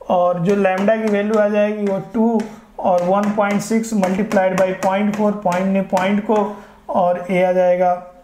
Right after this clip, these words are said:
ये four times आ कट गया, टू मतलब ये आ जाएगा वन बाई टू,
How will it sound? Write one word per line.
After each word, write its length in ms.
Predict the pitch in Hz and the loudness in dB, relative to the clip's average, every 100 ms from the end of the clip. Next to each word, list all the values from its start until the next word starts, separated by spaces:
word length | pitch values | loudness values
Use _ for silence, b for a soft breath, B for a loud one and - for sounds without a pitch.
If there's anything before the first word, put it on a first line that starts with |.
| _ _ _ - - - - - - 165 | _ _ _ -20 -20 -8 -8 -8 -2 2
ये 160 | 180 | 2
four 380 | - 180 185 208 | 2 0 2 2
times 360 | 208 208 208 208 | 0 0 0 0
आ 80 | |
कट 240 | 185 208 196 | 0 0 0
गया, 220 | 208 202 | 0 0
टू 320 | - 202 208 | -2 -2 0
मतलब 420 | 202 180 196 185 | 0 -2 -2 0
ये 60 | 185 | 0
आ 40 | |
जाएगा 280 | 185 185 180 | 0 0 0
वन 320 | 175 185 202 | 0 0 0
बाई 140 | 202 202 | 0 0
टू, 240 | 196 214 | -2 -6